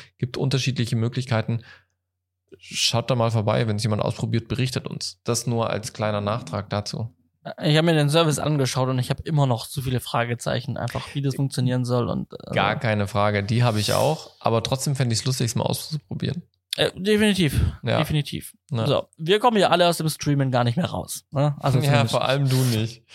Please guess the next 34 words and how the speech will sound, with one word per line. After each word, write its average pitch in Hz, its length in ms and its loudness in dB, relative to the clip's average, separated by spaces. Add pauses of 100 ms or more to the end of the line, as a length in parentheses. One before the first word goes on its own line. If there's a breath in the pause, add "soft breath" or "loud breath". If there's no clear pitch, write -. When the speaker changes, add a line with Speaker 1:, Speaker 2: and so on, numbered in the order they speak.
(220 loud breath)
Speaker 2:
So, - 220 -8 (180)
so, 139 280 2
hätte 185 200 6
ich - 60 0
jetzt 254 180 4
noch 185 80 2
Speaker 1:
<laughs> 294 60 2
Speaker 2:
Zeit, 190 380 4
dann 156 160 0
könnte 170 200 4
ich 147 80 0
wirklich 220 300 0
streamen, 226 400 -4
ja. 208 240 0
Ich, 180 240 -8
ich 170 140 -6
hab - 160 -4
nur 160 320 2
die, 139 340 -2
die - 160 -4
Abonnements 147 720 2
und 139 300 -2
die, 135 180 0
und 127 240 -4
die, 127 200 -4 (220)
die 127 220 -4
Filme 208 320 -2
und 147 80 2
Serien, 151 360 -2
die, 143 220 -4
die 139 80 -4
ich - 240 -6
anschauen 156 340 0
möchte. 170 340 0